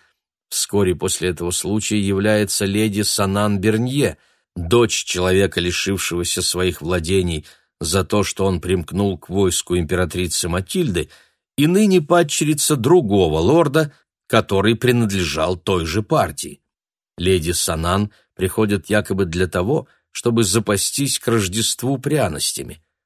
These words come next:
Проходя через сад, она останавливается и обменивается несколькими словами с молодым работником, вскапывающим грядки, мерит его взглядом с головы до пят,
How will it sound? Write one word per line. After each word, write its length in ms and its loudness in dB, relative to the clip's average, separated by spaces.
Проходя 420 -2
через 320 -4
сад, 360 -4
она 220 0
останавливается 960 0
и 80 -2
обменивается 800 0
несколькими 600 0
словами 520 0
с 140 -4
молодым 400 2
работником, 720 -2
вскапывающим 1040 0
грядки, 560 -4
мерит 400 2
его 180 2
взглядом 540 0
с 80 -4
головы 360 0
до 160 -2
пят, 420 -4